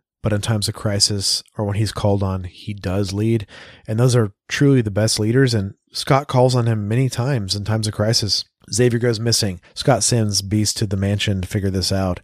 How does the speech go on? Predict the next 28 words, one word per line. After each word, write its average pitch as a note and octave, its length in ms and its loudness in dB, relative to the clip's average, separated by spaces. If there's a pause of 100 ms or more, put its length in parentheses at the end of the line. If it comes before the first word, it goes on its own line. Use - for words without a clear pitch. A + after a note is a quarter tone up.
(200)
Scott A#2 360 2
sends G#2+ 320 0
Beast G#2 420 0
to G2+ 220 4
protect - 360 -2
students, G2 560 0
get G#2 260 -4
them G2 120 0
out F#2+ 220 0
to G#2 100 -2
a F#2+ 40 2
safe G2 280 0
place, F#2+ 360 0
et A2+ 140 -6
cetera, G#2+ 340 2
et F#2+ 100 -6
cetera. A2+ 300 2
The F#2+ 60 -2
list A#2+ 200 0
goes G#2 200 2
on. A#2 520 0
You A2+ 200 -4
know, G2+ 120 0
Beast B2 460 0
having A2+ 400 0
sort A2 260 2
of G2+ 140 -2
no G2+ 640 2